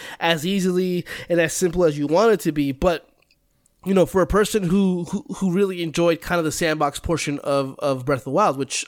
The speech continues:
I'm not really a sandbox guy, but I really did enjoy exploration throughout that game. I think a lot of what this does, like the fuse ability, the Ultra Hand, the recall, the ascend, all that stuff,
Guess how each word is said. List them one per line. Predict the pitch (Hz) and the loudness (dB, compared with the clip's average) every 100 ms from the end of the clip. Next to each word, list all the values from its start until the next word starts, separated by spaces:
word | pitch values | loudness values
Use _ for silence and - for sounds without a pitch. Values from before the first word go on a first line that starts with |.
| - | -2
I'm | 240 | 0
not | 240 | 2
really | 185 156 | 2 0
a | |
sandbox | 147 165 139 127 - | 0 -2 -2 -6 -6
guy, | - 196 | -2 -2
but | 143 135 | -2 -2
I | 143 | -2
really | 175 185 151 | 0 0 0
did | 165 | -2
enjoy | 147 151 147 - - - - | -4 -2 -2 -4 -14 -16 -8
exploration | 156 - 151 151 170 - 160 143 | -8 -4 -2 0 0 -2 -2 -2
throughout | 135 156 135 - | 0 2 2 0
that | 147 135 | -2 0
game. | 151 190 151 - - - | 2 2 2 -4 -14 -6
I | - 175 | 0 0
think | 277 277 | 2 2
a | |
lot | 214 185 196 | 4 6 4
of | 175 | 4
what | 180 - | 0 2
this | 156 127 | -4 -2
does, | - 190 190 151 131 127 - - | 2 4 6 4 0 -6 -10 -4
like | 170 165 | -2 -2
the | |
fuse | 147 - 170 151 | -4 0 2 2
ability, | 147 156 156 147 147 143 | 2 4 4 4 2 4
the | 143 139 | 2 2
Ultra | 143 147 156 | 2 2 0
Hand, | 131 143 143 139 | 0 2 0 0
the | |
recall, | 135 143 143 160 147 | 0 0 0 0 0
the | 139 123 | 0 -2
ascend, | - 165 147 | 0 0 2
all | 135 | 2
that | 175 175 - | 2 2 0
stuff, | 170 143 | 0 0